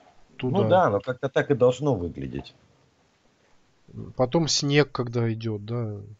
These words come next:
Speaker 2: Раньше, конечно, его не было, а
Speaker 1: Но
Speaker 2: потом
Speaker 1: опять же, тут
Speaker 2: стал.
Speaker 1: вопрос стоит, видишь, в чем? Вопрос
Speaker 2: Да.
Speaker 1: стоит в ровности. То есть это должна быть максимально, у-,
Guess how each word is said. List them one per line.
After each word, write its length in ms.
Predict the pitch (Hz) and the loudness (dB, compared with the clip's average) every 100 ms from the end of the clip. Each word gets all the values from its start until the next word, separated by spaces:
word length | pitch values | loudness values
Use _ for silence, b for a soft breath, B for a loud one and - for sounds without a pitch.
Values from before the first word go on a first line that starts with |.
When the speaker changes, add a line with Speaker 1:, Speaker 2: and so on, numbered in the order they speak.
| - - | -20 -16
Speaker 2:
Раньше, 380 | - 131 147 - | -2 2 2 0
конечно, 300 | - 127 - | 0 0 0
его 180 | 131 127 | -2 -2
не 160 | 143 196 | 0 -2
было, 300 | 135 107 95 101 | -2 -4 -6 0
а 40 | |
Speaker 1:
Но 160 | 143 147 | 2 2
Speaker 2:
потом 160 | 160 | 2
Speaker 1:
опять 200 | 165 175 | 4 2
же, 100 | 92 | 2
тут 160 | - 123 | -6 -2
Speaker 2:
стал. 120 | 147 | -2
Speaker 1:
вопрос 220 | - 110 | 0 -2
стоит, 260 | 110 131 - | 2 0 0
видишь, 240 | 180 151 | -6 -6
в 80 | - | -10
чем? 260 | - 87 76 | -6 -6 -2
Вопрос 340 | 92 98 170 | -4 0 -2
Speaker 2:
Да. 40 | 110 | 2
Speaker 1:
стоит 220 | 151 151 | 0 0
в 160 | 78 76 | -4 -2
ровности. 640 | 98 123 92 85 - - - _ | 2 2 0 -4 -10 -20 -20 _
То 140 | 117 | -4
есть 160 | 104 - | -4 -4
это 240 | 147 160 143 | -2 0 2
должна 340 | 117 92 104 | 2 2 -2
быть 200 | 92 87 | -4 -4
максимально, 680 | 104 104 - 120 170 185 123 90 | -4 -4 -4 0 2 2 0 -2
у-, 160 | 101 | -6